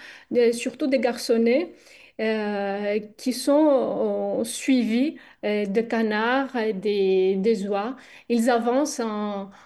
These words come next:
en secouant le rocher. Ah, ça, ce sont des, des images très, euh, très amusantes.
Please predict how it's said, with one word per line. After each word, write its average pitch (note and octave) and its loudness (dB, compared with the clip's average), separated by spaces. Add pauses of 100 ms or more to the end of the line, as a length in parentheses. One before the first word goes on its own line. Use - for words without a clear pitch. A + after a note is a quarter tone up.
en A3+ -2
secouant B3 -2
le A3+ 2
rocher. A3 0 (840)
Ah, A#3 -2
ça, C4+ -2
ce C4+ -2
sont B3 -2
des, G#3 0
des G#3 -4
images A#3+ -2
très, G3+ 0 (680)
euh, A3+ -8 (840)
très A#3 -6
amusantes. B3 -4